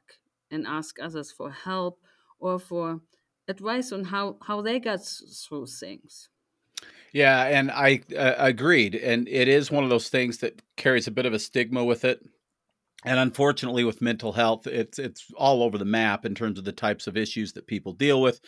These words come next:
Speaker 2: and also the types of solutions that they find, because, of course, pharmaceuticals
Speaker 1: Yeah.
Speaker 2: are part of the, uh, part of that, uh, but also, you know, therapy and all kinds of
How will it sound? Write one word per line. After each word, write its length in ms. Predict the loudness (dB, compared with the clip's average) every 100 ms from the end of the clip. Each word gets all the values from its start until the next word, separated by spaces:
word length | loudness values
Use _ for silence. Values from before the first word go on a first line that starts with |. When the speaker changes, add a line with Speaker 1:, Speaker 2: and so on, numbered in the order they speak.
| -20 -20 -20 -12 2
Speaker 2:
and 160 | 6 10
also 340 | 8 8 4
the 100 | 4
types 380 | 2 0 0 -2
of 160 | -6 -6
solutions 840 | -8 -4 -2 0 0 -2 -4 -2
that 140 | -4
they 140 | -2 -6
find, 540 | -2 0 2 2 -2
because, 260 | -6 -8 -10
of 120 | -8
course, 340 | -4 -2 -2
pharmaceuticals 920 | -4 -4 -4 -4 -4 -4 -2 -2 -4
Speaker 1:
Yeah. 80 | -8 -16 -20 -4
Speaker 2:
are 260 | 2 2 2
part 320 | 2 2 2
of 160 | 0 0
the, 360 | 2 2 -2 -4
uh, 200 | -4 -4
part 260 | -2 0
of 60 | 0
that, 320 | 0 0 0 -4
uh, 160 | -8 -6
but 140 | -6
also, 640 | -2 0 0 -2 -2 -2 -4
you 100 | -6
know, 240 | -4 -6 -8 _ 2
therapy 600 | 4 2 0 -2 -2 -4
and 340 | -4 -6 -8 -8
all 280 | 0 0 0 -6
kinds 380 | -6 -4 -4
of 100 | -6